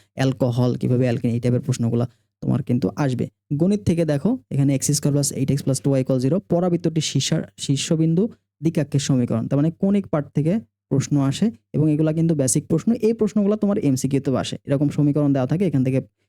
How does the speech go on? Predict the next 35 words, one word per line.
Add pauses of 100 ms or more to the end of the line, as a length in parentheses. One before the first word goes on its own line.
(120)
শীর্ষবিন্দু
দ্বিকাক্ষের
সমীকরণ
কিন্তু (280)
আসে। (460)
বর্গমূল
নির্ণয়,
জটিল
সংখ্যা
থেকে
প্রশ্ন
আসছে, (360)
তারপর
এটাও
জটিল
সংখ্যা
থেকে
প্রশ্ন
আসছে, (320)
এবং
এটা
ত্রিকোণমিতি
থেকে
আসছে,
ত্রিকোণমিতির
নরমাল
যে
প্রমাণ, (380)
ত্রিকোণমিতির
প্রমাণ
আসবে, (300)
এবং
হচ্ছে
দেখো
দুইটা